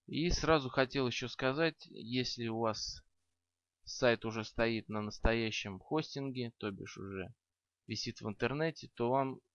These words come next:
а, можно все устанавливать через первый способ, загрузить файл пакет. Потому что, как правило, на хостингах таких ограничений, как два мегабайта, нету. Это просто у нас виртуальный хостинг Денвер, у него такая заморочка есть.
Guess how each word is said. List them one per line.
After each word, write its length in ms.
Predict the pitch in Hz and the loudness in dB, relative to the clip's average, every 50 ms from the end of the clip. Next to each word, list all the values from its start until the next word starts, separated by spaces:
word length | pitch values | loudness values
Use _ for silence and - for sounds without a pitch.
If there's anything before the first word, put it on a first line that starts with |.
| _ | _
а, 360 | - - 60 55 52 50 - - - _ _ _ _ _ _ _ _ _ _ _ _ _ _ _ _ _ _ _ - | -14 -10 -10 -8 -8 -10 -12 -14 -20 _ _ _ _ _ _ _ _ _ _ _ _ _ _ _ _ _ _ _ 0
можно 300 | 120 123 135 127 120 107 | 2 2 2 2 0 -4
все 180 | - - - 110 | -4 -4 -8 -8
устанавливать 500 | - - 117 110 117 120 120 110 104 - | -2 0 0 2 4 2 2 0 -2 -6
через 340 | - - 104 107 - - - | -6 -6 -6 -6 -8 -12 -10
первый 460 | - 117 110 101 104 98 95 95 - _ _ _ _ _ _ _ _ - | -2 0 0 0 0 -2 -4 -6 -8 _ _ _ _ _ _ _ _ -14
способ, 580 | - - - - 139 143 139 - - 117 - - | -14 -12 -10 -4 -2 -2 -2 -2 -4 -8 -8 -4
загрузить 600 | 117 113 107 113 113 110 - - 131 123 117 - - - - | -4 -4 -2 -2 -6 -6 -4 -2 -4 -4 -4 -8 -16 -14 -4
файл 240 | - 123 117 113 110 | 2 4 6 6 4
пакет. 420 | - - 110 110 - - 104 98 - _ _ _ | 2 0 -2 -2 -2 -2 -4 -4 -4 _ _ _
Потому 340 | - - 107 110 110 110 107 | -2 0 0 2 2 0 -2
что, 200 | - - 110 104 | -4 -8 -10 -10
как 240 | - 107 104 - | -6 -8 -8 -8
правило, 360 | - - 120 127 120 113 110 107 | -4 2 4 6 6 6 4 2
на 140 | 104 104 | 0 -2
хостингах 640 | 110 - - 170 160 - - 127 123 113 110 110 _ _ _ _ _ _ _ _ _ - | -2 0 -2 -2 -2 -2 -4 -6 -6 -6 -8 -12 _ _ _ _ _ _ _ _ _ -2
таких 320 | - 113 - - - - | -2 -2 -2 -2 -8 -6
ограничений, 720 | - 80 - 110 113 113 113 113 - - 135 127 120 110 | -6 -6 -4 -2 0 0 0 0 0 0 0 0 0 -2
как 220 | - - 107 101 - _ _ _ _ _ _ _ _ _ | -2 -2 -4 -4 -4 _ _ _ _ _ _ _ _ _
два 200 | - 113 117 117 | 0 4 6 6
мегабайта, 840 | 113 110 107 107 117 113 120 135 143 147 151 139 - 123 120 113 - | 6 6 4 4 4 4 6 10 10 8 8 8 4 2 0 0 -2
нету. 400 | - - 113 110 104 - - - | -4 -4 -2 -2 -2 -4 -4 -6
Это 180 | 104 - - | -6 -4 -6
просто 400 | 101 - 113 113 107 - - - | -6 -4 -2 -2 -2 -2 -4 -8
у 40 | 110 | -6
нас 200 | 107 101 - - | -6 -6 -6 -8
виртуальный 500 | - 107 - - - 110 107 104 101 101 - - | -10 -10 -10 -4 0 0 0 0 0 -4 -6 -8
хостинг 400 | - 107 - - - 104 107 113 | -10 -10 -10 -10 -10 -8 -8 -6
Денвер, 340 | 127 147 160 156 143 120 107 | -4 -4 -2 -2 -2 -2 -2
у 80 | 101 98 | 0 -2
него 180 | 101 104 110 | -2 -4 -4
такая 400 | 101 - 107 98 - 107 107 104 | -4 -4 -6 -4 -2 -2 -2 -2
заморочка 560 | 98 - 95 98 98 98 101 98 - - - 107 | -2 -4 -4 -2 -2 0 -2 -4 -4 -8 -10 -10
есть. 340 | 92 87 85 - - - | -10 -8 -10 -10 -12 -16